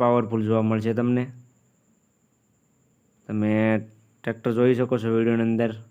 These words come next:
ટ્રેક્ટર એન્જિન પાવરફુલ જોવા મળશે. ત્યાર પછી ટ્રેક્ટરની કિંમત ભાઈએ રાખેલી છે, તો કિંમતની વાત કરીએ તો કિંમત બે લાખ અને દસ હજાર. કિંમત ખેડૂત ભાઈઓ અંદાજિત હોય છે, રૂબરૂ સ્થળ પર જાઓ,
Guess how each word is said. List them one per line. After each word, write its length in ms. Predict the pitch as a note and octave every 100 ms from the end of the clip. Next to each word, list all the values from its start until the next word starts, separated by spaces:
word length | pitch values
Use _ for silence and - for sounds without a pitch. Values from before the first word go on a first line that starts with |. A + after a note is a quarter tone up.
| _ _ _ - - _ _ _ _ _
ટ્રેક્ટર 340 | - G#2+ A2 A2+ A2+
એન્જિન 280 | A#2 A#2 A#2 A2+ A2+
પાવરફુલ 420 | A#2 A#2+ A#2+ A#2+ A2+
જોવા 160 | A2 G#2+
મળશે. 280 | A2 A2 A#2 A#2+ _ _ _ _ _ _ _ _ _ _ _ _
ત્યાર 180 | C3+ C3+
પછી 280 | C3+ C3+ C#3+ C#3
ટ્રેક્ટરની 580 | C3 C3 - C#3 C#3 C3+
કિંમત 340 | A#2+ B2 C3+ A#2
ભાઈએ 500 | B2+ C3 C3 C3 C3 B2+
રાખેલી 360 | B2+ B2+ B2 A#2+
છે, 100 | B2 A#2
તો 60 | A2
કિંમતની 500 | G#2+ A#2+ B2 B2 B2+
વાત 140 | B2+ A#2+
કરીએ 260 | C3+ B2+ A#2 G#2+
તો 60 | A2
કિંમત 400 | A2 A2+ A#2+ A#2+ - - A#2+
બે 160 | A#2+ B2
લાખ 180 | B2 A#2
અને 120 | A2+ A2+
દસ 180 | A#2+ A#2 A#2+
હજાર. 180 | A2 A2 A2+ - _ _ _ _ _ _ _ _
કિંમત 260 | - B2 B2+ -
ખેડૂત 240 | B2 A2+
ભાઈઓ 260 | B2 B2+ B2 A#2+
અંદાજિત 340 | A#2+ B2 B2+ A2+
હોય 120 | A2
છે, 120 | A2 A2
રૂબરૂ 280 | G#2+ A2+ A#2
સ્થળ 300 | A2+ A2+ A2+
પર 120 | A#2+ A#2
જાઓ, 180 | B2